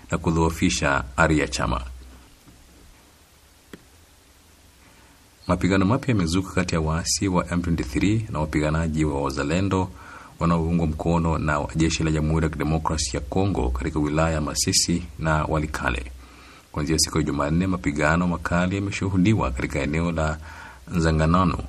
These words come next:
karibu na Mijenje, kwa mujibu wa ripoti za mashirika ya kiraia na wakazi wa eneo hilo. Ripoti zaidi zinasema wapiganaji wa Wazalendo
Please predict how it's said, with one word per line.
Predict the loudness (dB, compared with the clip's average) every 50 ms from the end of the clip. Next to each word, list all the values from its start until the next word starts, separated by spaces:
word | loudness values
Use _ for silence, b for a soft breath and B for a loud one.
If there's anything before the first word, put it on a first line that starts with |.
| -10 -14 -16 -18 -20 -20 -20 -18 -12
karibu | -4 0 2 2 4
na | 4
Mijenje, | 4 2 0 2 2 2 4 4 4 4 2 2 0 -2 -6 -12 -6
kwa | -4 -2 0
mujibu | 2 2 2 2 2 2
wa | 2 0
ripoti | 0 -4 -2 -2 -2 -2 0 2 2 4 4 2
za | 2 0 0 0
mashirika | 2 0 0 0 0 0 0 -2 -4
ya | -4
kiraia | -2 -2 -2 0 2 0 0 0 -2 -6 -10 B B B B B B B B B B -2
na | -2
wakazi | 0 0 2 0 2 2 0 0 -2
wa | -2 -2
eneo | -2 -2 -4 -4 -6
hilo. | -6 -6 -8 -8 -12 -20 -20 -20 -20 -20 -20 -12 -12
Ripoti | -6 -2 -2 0 0 0
zaidi | 2 2 4 4 4
zinasema | 2 2 0 0 0 0 0 0 0 -2 -2
wapiganaji | -2 -2 -2 0 0 2 2 2 2 2 0 0 0
wa | -2 -2 -2 -4
Wazalendo | -4 -4 -4 -4 -2 0 0 0 0 0 0 -2 -4